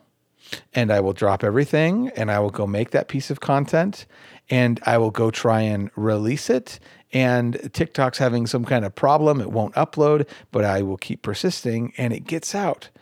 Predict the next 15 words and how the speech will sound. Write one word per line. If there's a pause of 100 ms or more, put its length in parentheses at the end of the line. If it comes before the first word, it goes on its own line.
(420)
And
at
that
specific
moment,
everybody (560)
that (160)
is
online
that's
gonna
see
that
right
away